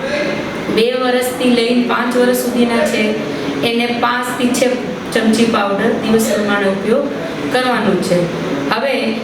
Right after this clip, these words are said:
આપણે ઉપયોગ કેવી રીતે કરવાનો કે જે બાળકો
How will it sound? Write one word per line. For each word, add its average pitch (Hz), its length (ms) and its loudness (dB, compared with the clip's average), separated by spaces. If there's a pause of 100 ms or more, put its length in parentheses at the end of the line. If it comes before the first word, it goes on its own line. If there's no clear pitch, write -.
(160)
આપણે 233 280 0
ઉપયોગ 262 420 0
કેવી 269 180 2
રીતે 262 240 0
કરવાનો 196 480 -2
કે 220 320 2 (400)
જે 247 260 4
બાળકો 226 680 0